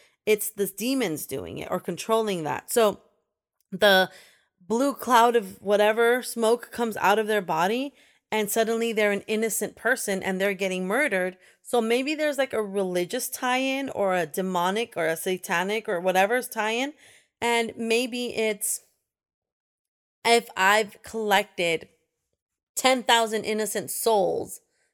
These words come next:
that means I can then reign on the earth realm, very much like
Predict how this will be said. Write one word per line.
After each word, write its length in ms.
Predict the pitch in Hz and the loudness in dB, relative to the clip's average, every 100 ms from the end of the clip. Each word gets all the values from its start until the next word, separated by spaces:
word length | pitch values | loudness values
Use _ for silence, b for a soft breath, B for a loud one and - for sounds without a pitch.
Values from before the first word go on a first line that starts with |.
| _ | _
that 200 | 202 202 | 4 4
means 320 | 220 220 214 190 | 4 -2 -2 0
I 160 | 196 | 0
can 240 | 196 214 196 | 0 -4 0
then 480 | 190 185 175 165 | 0 -2 -6 -8
reign 800 | 175 208 220 220 202 190 185 180 - _ _ _ _ _ - | 0 2 4 2 0 0 -2 -4 -10 _ _ _ _ _ -2
on 460 | 190 185 190 185 185 | 0 2 0 -4 -2
the 140 | 196 | 0
earth 320 | - 214 202 202 | 4 4 2 -2
realm, 600 | 175 165 160 160 175 - | 0 2 0 -4 -8 -6
very 260 | - 185 196 | 0 2 2
much 340 | 180 180 - | -2 -4 -6
like 380 | 185 170 - - | -4 -2 -4 -8